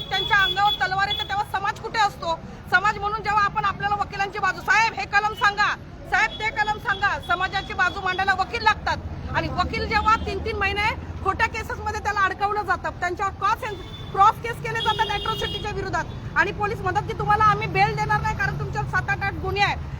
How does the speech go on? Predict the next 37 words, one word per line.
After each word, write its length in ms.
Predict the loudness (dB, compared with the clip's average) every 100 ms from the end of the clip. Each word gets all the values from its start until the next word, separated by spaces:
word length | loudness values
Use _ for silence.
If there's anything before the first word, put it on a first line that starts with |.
| 0
या 120 | 4 6
बाईला 300 | 4 4 2
म्हटलं 260 | 0 0
जातं, 220 | 0 0
"ही 100 | -2
चाकू 300 | 2 4 4
मारेल", 540 | 4 4 4 0 -6 -10 -10 -8
लहान 240 | 0 2 4
बाळ 100 | 4
हातात 300 | 4 2 -2
घेऊन 200 | -2 -2
हिच्यावर 260 | -2 -4
तीनशे 300 | -2 -2 0
सव्वीस 300 | 2 0 0
केला 200 | 0 2
जातो. 360 | 2 2 2 0 -2 -4 -4 2
मग 220 | 6 6
आपण 340 | 6 4 0 0
समाजातले 480 | 2 2 0 -4
सामाजिक 500 | -2 0 2 0 -2
कार्यकर्ते 540 | -2 -2 0 -2 -2 0
म्हणवणार 460 | 0 2 2 2
आहे, 80 | 2
बाबासाहेबांच्या 840 | 2 4 4 2 2 0 0 0 0
आंबे-, 640 | 0 2 0 0 -8 -2
आंबेडकरी 460 | 0 0 -2 -2 -4
चळवळीचे 480 | 0 2 2 -4 -4
कार्यकर्ते 560 | -2 0 0 -2 -2
म्हणवणार 400 | -4 0 0 0
आहे. 220 | 0 -2 -6 -6 -6 0
निळे 240 | 2 2
गमचे 360 | 4 2 2 0
गळ्यामध्ये 460 | 2 2 2 0
घालतो, 360 | 0 0 2 2
लाईव्ह 280 | 4 2 4
करतो 260 | 2 6
आपण 340 | 4 6 6